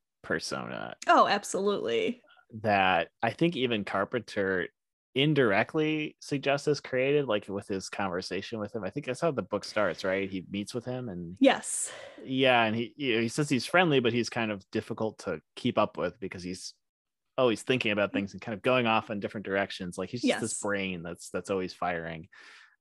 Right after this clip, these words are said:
Speaker 1: Um, but
Speaker 2: And,
Speaker 1: he's not
Speaker 2: like,
Speaker 1: this, like,
Speaker 2: only, and, like,
Speaker 1: curmudgeon.
Speaker 2: only ever talking about
Speaker 1: Yes.
Speaker 2: his,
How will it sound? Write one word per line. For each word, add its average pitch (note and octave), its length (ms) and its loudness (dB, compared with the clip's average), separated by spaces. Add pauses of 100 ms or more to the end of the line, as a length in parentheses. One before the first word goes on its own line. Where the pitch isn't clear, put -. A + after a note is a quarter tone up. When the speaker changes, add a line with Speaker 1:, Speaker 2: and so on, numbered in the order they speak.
Speaker 1:
Um, F2+ 280 -6
but A3+ 80 2
Speaker 2:
And, A#3+ 100 6
Speaker 1:
he's A2+ 220 -2
not A#3+ 260 6
Speaker 2:
like, A3 140 6
Speaker 1:
this, - 160 -2
like, B3 80 8 (160)
Speaker 2:
only, A3+ 320 6
and, - 60 -4 (480)
like, G#3 200 4
Speaker 1:
curmudgeon. - 20 -
Speaker 2:
only A3+ 440 6
ever G#3 360 2
talking G3 520 0
about - 500 -2 (520)
Speaker 1:
Yes. - 480 2
Speaker 2:
his, G3+ 360 2